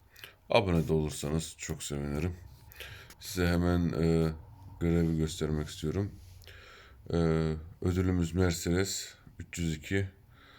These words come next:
Üç tane terminal satın al diyor. E, ben bir tanesini almıştım.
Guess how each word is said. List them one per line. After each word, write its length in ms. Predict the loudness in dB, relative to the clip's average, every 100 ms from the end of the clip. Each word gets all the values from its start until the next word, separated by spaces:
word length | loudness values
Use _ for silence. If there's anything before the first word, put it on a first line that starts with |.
| -20 -20 -10 -4
Üç 200 | -2 0
tane 300 | 0 2 2
terminal 440 | 2 4 4 2
satın 300 | 0 -6 -2
al 240 | 0 2 0
diyor. 280 | 2 0 -2 -10 _ -20 -20 -20 _ -4
E, 220 | 0 2
ben 220 | 2 2 0
bir 80 |
tanesini 480 | 0 0 0 -2 -6
almıştım. 680 | 0 2 2 0 -4 -4